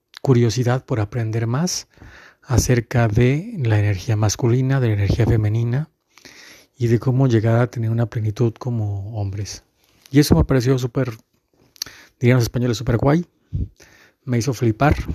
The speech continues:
Y, pues, justamente había una persona que estaba desvelando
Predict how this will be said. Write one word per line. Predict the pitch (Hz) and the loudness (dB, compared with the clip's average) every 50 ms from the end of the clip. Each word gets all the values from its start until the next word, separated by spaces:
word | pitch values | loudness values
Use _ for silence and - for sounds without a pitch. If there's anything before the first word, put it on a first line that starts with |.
| - - _ _ _ _ _ _ _ _ _ _ - - - - _ _ _ _ _ _ - | -12 -12 _ _ _ _ _ _ _ _ _ _ -20 -20 -20 -20 _ _ _ _ _ _ -6
Y, | 139 127 127 120 117 117 117 117 117 117 113 120 - _ | -4 -2 -2 0 0 0 0 2 0 0 -2 -4 -8 _
pues, | - 151 - | -6 -6 -4
justamente | - - - - 220 202 175 156 147 127 - 156 143 127 113 98 95 92 87 - - 127 | -4 -4 -2 -2 -2 -2 0 -2 -4 -2 0 2 2 2 0 -4 -6 -10 -12 -14 -12 -8
había | 123 110 113 117 117 | -6 -4 -2 -2 -2
una | 113 110 110 104 | -2 -2 -4 -4
persona | - 107 101 110 113 110 107 101 | -4 -4 -2 -2 0 0 -2 -2
que | - 120 110 104 101 | -2 -2 0 0 0
estaba | 92 92 104 104 - - 117 107 110 | -2 -4 -8 -10 -8 -6 -4 -4 -4
desvelando | 113 104 104 110 107 104 104 107 110 120 139 151 | -4 -2 -2 -2 -2 0 -2 -2 -2 -4 -6 -8